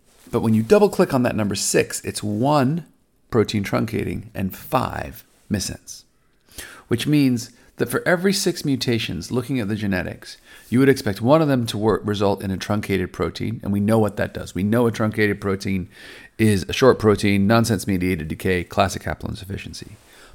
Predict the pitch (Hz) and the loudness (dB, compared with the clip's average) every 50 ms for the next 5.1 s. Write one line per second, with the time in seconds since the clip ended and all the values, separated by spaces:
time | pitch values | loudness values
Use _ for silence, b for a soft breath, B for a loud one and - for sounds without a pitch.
0 | b _ - - 190 - - - - - - 233 240 240 196 175 135 117 - 113 | b _ -8 -8 -8 -6 -6 4 4 4 6 6 4 4 4 2 0 0 0 -2
1 | 104 - - - 92 85 76 - - 82 - - - - - - - - _ _ | -2 -4 -4 -4 -4 -4 -2 -4 -4 -4 -4 -6 -8 -10 -10 -14 -18 -20 _ _
2 | _ _ _ _ _ _ _ _ _ _ _ _ _ B B B B B B B | _ _ _ _ _ _ _ _ _ _ _ _ _ B B B B B B B
3 | B - 127 123 117 127 120 120 123 120 - - - - - - 110 - - - | B -4 -4 0 2 2 2 2 2 0 -2 -6 -6 -6 -6 -6 -8 -10 -14 -20
4 | _ _ _ _ _ B B B B B B B - 135 151 151 143 131 120 113 | _ _ _ _ _ B B B B B B B 2 4 6 8 8 6 4 4
5 | 113 | 0